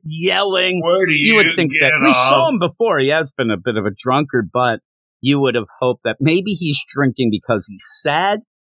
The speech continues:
Speaker 1: but maybe not. That
Speaker 2: Or
Speaker 1: worthless
Speaker 2: 'cause it's a
Speaker 1: son.
Speaker 2: Tuesday.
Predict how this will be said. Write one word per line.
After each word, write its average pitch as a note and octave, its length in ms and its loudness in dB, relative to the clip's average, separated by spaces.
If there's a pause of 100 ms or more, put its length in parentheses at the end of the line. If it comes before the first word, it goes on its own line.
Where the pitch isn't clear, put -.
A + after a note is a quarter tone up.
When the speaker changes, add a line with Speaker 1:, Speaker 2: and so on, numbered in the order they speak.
(500)
Speaker 1:
but C#3 180 -2
maybe D3+ 340 0
not. C#3 380 2
That D#4 240 0
Speaker 2:
Or G3 80 -10
Speaker 1:
worthless F#3+ 540 0
Speaker 2:
'cause C#3+ 200 2
it's D3 40 -2
a E3+ 240 2
Speaker 1:
son. D3+ 200 -2
Speaker 2:
Tuesday. A2+ 680 0